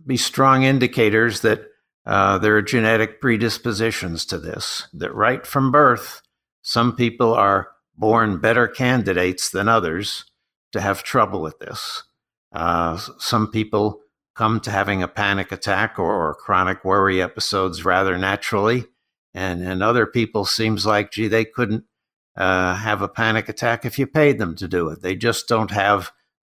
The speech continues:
the, the temperament. They, they'll have other difficulties in life, but not that. Uh, so first off the bat, uh, predisposition that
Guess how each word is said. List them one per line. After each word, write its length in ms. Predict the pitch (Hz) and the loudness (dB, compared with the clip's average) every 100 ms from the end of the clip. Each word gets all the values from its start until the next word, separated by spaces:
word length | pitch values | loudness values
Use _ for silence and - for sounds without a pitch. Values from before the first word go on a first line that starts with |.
| - | -10
the, 100 | 104 | -8
the 160 | 104 | -6
temperament. 640 | - 127 110 92 76 85 - | -4 -2 -2 -4 -10 -8 -2
They, 240 | 107 107 | -2 -2
they'll 280 | - 104 101 | -2 0 0
have 180 | 90 92 | 0 2
other 440 | 120 143 101 92 _ _ _ _ _ - | 2 4 2 -2 _ _ _ _ _ -6
difficulties 840 | 104 117 - 95 - 92 85 95 | -4 -4 0 0 0 -4 -4 -6
in 100 | 85 | -4
life, 380 | 87 87 90 - | 0 0 -4 -6
but 160 | 104 - | -8 -6
not 300 | 90 76 - | -6 -6 -10
that. 380 | 78 - - - _ _ _ _ _ - | -10 -12 -16 -20 _ _ _ _ _ -10
Uh, 320 | 80 78 82 | -8 -6 -6
so 460 | - 98 95 87 _ _ _ _ _ | -2 0 2 -2 _ _ _ _ _
first 300 | - 117 - | 0 0 2
off 220 | 110 104 | 2 2
the 80 | - | -2
bat, 340 | 107 92 98 - - | 0 0 -2 -8 -8
uh, 500 | 107 85 82 85 95 120 123 - | -4 -2 0 -2 -4 -6 -14 -6
predisposition 960 | 123 110 101 - - 87 92 87 85 78 | 0 0 0 -4 -6 -4 -4 -4 -6 -8
that 180 | 80 | -10